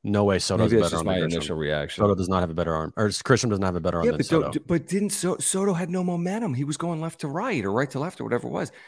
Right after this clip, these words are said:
Speaker 1: I'm not,
Speaker 2: Grisham
Speaker 1: I'm
Speaker 2: was,
Speaker 1: fine
Speaker 2: like,
Speaker 1: with it.
Speaker 2: circling.
Speaker 1: I'm fine with it.
Speaker 2: Dude.
Speaker 1: I mean, I'm, I'm not fine with the loss, but, like,
Speaker 2: <laughs>
Speaker 1: I'm not, like,
Speaker 2: Thank you,
Speaker 1: complaining
Speaker 2: Char-,
Speaker 1: about
Speaker 2: Charles, listen, you know Charles. Nobody knows baseball like me and Charles.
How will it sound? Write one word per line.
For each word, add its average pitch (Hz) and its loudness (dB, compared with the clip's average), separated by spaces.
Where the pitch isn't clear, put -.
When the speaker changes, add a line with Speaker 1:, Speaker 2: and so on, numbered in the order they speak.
Speaker 1:
I'm 101 -6
not, 101 4
Speaker 2:
Grisham 190 2
Speaker 1:
I'm 165 0
Speaker 2:
was, 139 2
Speaker 1:
fine 117 2
Speaker 2:
like, 80 -2
Speaker 1:
with - 2
it. - 0
Speaker 2:
circling. 156 -4
Speaker 1:
I'm 98 -6
fine 76 -6
with 76 -12
it. 76 -6
Speaker 2:
Dude. 98 2
Speaker 1:
I 110 0
mean, 98 2
I'm, 107 0
I'm 107 2
not 120 2
fine 107 4
with 98 0
the 85 -4
loss, 85 0
but, 73 -8
like, 80 -8
Speaker 2:
<laughs> - -10
Speaker 1:
I'm 110 0
not, 107 2
like, 98 4
Speaker 2:
Thank 101 2
you, 110 4
Speaker 1:
complaining 113 4
Speaker 2:
Char-, - 2
Speaker 1:
about 92 2
Speaker 2:
Charles, 233 2
listen, 127 2
you 131 2
know 160 2
Charles. 82 0
Nobody 113 0
knows 107 0
baseball 95 -2
like 78 -2
me 87 -2
and 73 -6
Charles. - -6